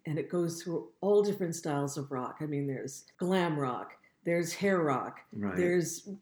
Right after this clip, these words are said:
Speaker 1: you know, straight ahead rock and roll. And the, the songs,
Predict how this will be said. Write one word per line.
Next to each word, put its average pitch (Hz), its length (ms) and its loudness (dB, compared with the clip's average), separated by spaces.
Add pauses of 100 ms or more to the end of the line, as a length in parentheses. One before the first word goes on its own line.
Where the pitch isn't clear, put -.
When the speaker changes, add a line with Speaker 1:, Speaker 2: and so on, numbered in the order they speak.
(200)
Speaker 1:
you 208 100 2
know, 156 220 2
straight 190 360 0
ahead 175 220 2
rock 156 220 0
and 156 120 -2
roll. 147 220 -2
And 160 180 -2
the, 165 220 0
the 180 160 -2
songs, 180 640 -2